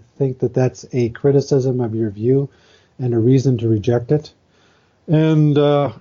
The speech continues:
Luke and I both came to the realization that that is a, um, ridiculous requirement for a theory, um, because all words are invented. There is no one right and true definition of any term.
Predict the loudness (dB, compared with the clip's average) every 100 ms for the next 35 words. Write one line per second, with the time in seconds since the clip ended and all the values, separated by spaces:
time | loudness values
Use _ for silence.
0 | _ -12 -2 -2 0 -2 -2 -2 -2 -2
1 | -8 _ -12 -6 -4 0 2 2 0 0
2 | 0 0 -2 -4 -6 -8 -10 _ _ -6
3 | -2 -2 -2 -6 -6 -2 -2 -2 -8 -4
4 | 0 4 4 2 -2 -10 -12 -8 -6 -4
5 | -2 0 -2 -2 0 2 0 -2 -14 -20
6 | -12 -8 -8 -8 -2 0 0 0 -4 -8
7 | -4 -2 -4 -6 -10 -2 2 2 2 -4
8 | _ _ _ _ _ _ _ _ -2 -2
9 | -2 -10 _ -2 0 0 0 -2 -14 _
10 | _ _ 0 2 2 2 2 0 0 0
11 | -2 -2 -2 -4 -4 -4 -2 -2 -2 -2
12 | -2 -2 -2 -2 0 0 0 -4 -4 -4
13 | -4 -4 -4 -4 -4 -4 -6 -6 -4 -2
14 | -2 -2 -2 0 2 -2